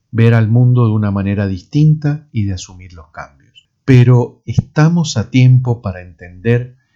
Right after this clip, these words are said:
que hay que desaprender lo aprendido, en saber cambiar de rumbo y abrirse al crecimiento.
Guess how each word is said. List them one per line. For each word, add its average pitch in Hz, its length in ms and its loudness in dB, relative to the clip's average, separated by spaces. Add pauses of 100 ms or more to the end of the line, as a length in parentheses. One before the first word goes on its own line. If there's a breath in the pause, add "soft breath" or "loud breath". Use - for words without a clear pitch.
(240)
que 131 120 -2
hay 131 120 -2
que 131 160 0
desaprender 113 1000 -2
lo 98 200 -6
aprendido, 120 840 -4 (760)
en 120 380 -2
saber 127 460 -2
cambiar 123 580 0
de 101 160 -2
rumbo 120 640 0 (280)
y 104 120 -6
abrirse 117 500 0
al 104 140 -2
crecimiento. 78 720 -14